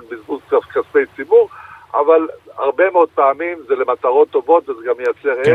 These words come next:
Speaker 1: ערך.
Speaker 2: אולי בגלל זה אנחנו לא רואים ערים תאומות באוזבקיסטן, נכון? זה ברצלונה ויעדים, אה, שכיף לנסוע אליהם.
Speaker 1: אולי בגלל זה, אולי בגלל זה. <laughs>
Speaker 2: טוב, אופיר פינס פז, מנהל המכון לחקר השלטון המקומי באוניברסיטת תל אביב, שר הפנים לשעבר, המון תודה לך שהיית איתנו היום.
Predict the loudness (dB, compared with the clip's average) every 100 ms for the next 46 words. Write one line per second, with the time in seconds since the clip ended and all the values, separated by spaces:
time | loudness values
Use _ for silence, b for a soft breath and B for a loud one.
0 | 2 0 -2 -4 -4 -2 -4 -4 -2 -2
1 | -2 -2 -2 -4 -4 -2 -2 -2 -2 -4
2 | -4 -8 -8 -6 -4 -4 -6 -8 -6 -6
3 | -4 -4 -4 -6 -2 -2 -2 -2 -2 0
4 | 0 0 -2 -2 -2 -2 -4 -4 -4 -4
5 | -4 -4 -4 -2 0 0 -4 -6 -14 -20
6 | -20 -20 _ B B -16 -8 -4 0 0
7 | 0 -4 -6 -6 -16 -10 -6 -2 -4 -6
8 | -12 -14 -16 -18 -10 -2 0 0 -4 -4
9 | 0 0 0 -2 -2 0 -2 0 0 0
10 | 0 -2 -2 -2 -2 -2 -2 -2 -2 -2
11 | -2 -2 -2 0 0 -2 -4 -4 -4 -2
12 | 0 -2 0 -2 -2 -2 -4 -4 -4 -4
13 | -2 -2 -2 -2 -4 -2 -2 -2 -4 -4
14 | -4 -2 -4 -4 -4 -4 -6